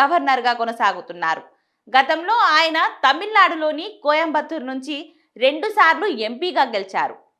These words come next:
జార్ఖండ్, తెలంగాణ రాష్ట్రాలకు గవర్నర్గా పనిచేశారు. ఇక రెండు వేల ఇరవై నాలుగు జూలై మూడు నుంచి ఆయన మహారాష్ట్ర గవర్నర్గా ఉన్నారు.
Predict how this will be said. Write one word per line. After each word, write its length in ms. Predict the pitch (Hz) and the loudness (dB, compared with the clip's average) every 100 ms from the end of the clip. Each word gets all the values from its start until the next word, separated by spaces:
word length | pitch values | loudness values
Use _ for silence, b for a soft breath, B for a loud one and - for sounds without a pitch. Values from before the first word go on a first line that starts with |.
| _ 262 | _ 4
జార్ఖండ్, 600 | 226 247 247 294 370 - | 4 4 2 0 0 -2
తెలంగాణ 480 | 302 294 349 339 302 277 | 0 0 0 2 4 6
రాష్ట్రాలకు 840 | 262 269 302 262 247 269 269 b b b - | 4 2 0 0 0 -4 -8 b b b 4
గవర్నర్గా 600 | 254 349 392 370 330 302 | 6 6 4 2 4 4
పనిచేశారు. 760 | 403 226 262 269 254 175 139 - _ _ _ 220 | 4 0 -2 -8 -6 -6 -6 -10 _ _ _ -4
ఇక 120 | 269 | 0
రెండు 320 | 277 294 311 | 2 2 0
వేల 200 | 302 294 | 0 0
ఇరవై 220 | 285 349 | 0 -2
నాలుగు 480 | 294 277 285 381 269 | 2 2 2 -4 -4
జూలై 300 | 311 330 349 | -2 0 0
మూడు 260 | 285 311 302 | 0 -6 -6
నుంచి 520 | 294 277 330 330 - | -8 -8 -10 -10 0
ఆయన 320 | 247 262 277 | 2 4 2
మహారాష్ట్ర 720 | 269 240 311 392 381 339 330 | 2 0 2 2 4 0 -4
గవర్నర్గా 680 | 269 240 254 262 247 233 226 | 0 2 2 2 0 4 2
ఉన్నారు. 380 | 185 180 170 | 2 -2 -4